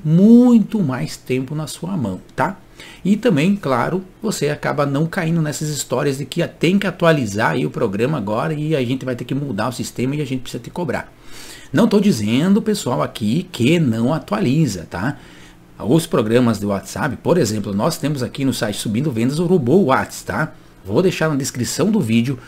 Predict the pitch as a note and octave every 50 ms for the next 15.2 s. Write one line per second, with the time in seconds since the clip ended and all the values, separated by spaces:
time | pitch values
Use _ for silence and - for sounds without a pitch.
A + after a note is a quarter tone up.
0 | - - - F3+ F#3 D#3 B2 A#2+ C#3+ E3 - F#3+ E3 G3+ F#3+ - - - A2 A2
1 | A#2+ A#2+ - - C#3+ D3 C#3+ C3+ B2+ - - A2+ F#2+ A2+ E3 F#3+ - A#2 A2+ A2
2 | A#2 C#3+ D#3 - B2+ A#2+ A#2 F#2 A2 C3+ - - - D#3+ D#3+ D3 C3+ B2+ A2 A2
3 | C3+ E3+ D#3 A#2+ A#2+ C3+ C3+ - - - - A#2+ D#3 E3 C3 F#2+ A2 D#3+ - -
4 | G#3+ G3 - - A#3 E3 B2 G#2+ A2+ C3+ D#3 - - - - - - - - -
5 | B2+ E3+ D#3+ - - - D3+ E3 F3+ F3+ F#3 F3+ D#3+ D#3+ E3 - D#3+ C3 A#2 G#2
6 | A2 G2+ G#2+ C3 C#3+ D3+ D#3 D#3 D#3 F3+ E3+ D#3 E3 E3 D#3+ - - C#3 D3 F3
7 | F3 E3+ F3 G3 F3+ D#3+ E3 - G3 E3+ C#3+ B2 A2 G2 F#2+ E2+ D#2+ E2 - -
8 | - - - - - G2 G#2+ D3+ - - - - - - - - - - - C3+
9 | E3+ G3+ G#3 - - E3 A2+ - - - - - E3 G3+ A3+ A3+ G3+ - G3 E3
10 | C#3 C#3 A#2+ - F#3 F#3 E3 B2+ - - - - - - A2 F2+ D#2 - - -
11 | - - - - - - - - A2+ A#2+ C#3 C#3 - D#3 G3 A3+ B3 A#3+ A#3 A3+
12 | A3+ - - - G3 F#3+ G3 F3+ E3 D#3 F3+ G3+ G3 D#3+ C3 B2+ A#2+ C3+ D3+ -
13 | - C3 - - D3 C3+ C3+ - A#2+ - - A#2+ D3 D#3 D3+ C3+ B2+ B2 B2+ D3+
14 | G3 E3+ F3+ E3 C#3 C#3 F3+ G#3+ A#3 A3 - - - - D#3 D#3 F#3+ F#3 E3+ B2
15 | G2+ G2 F#2+ E2+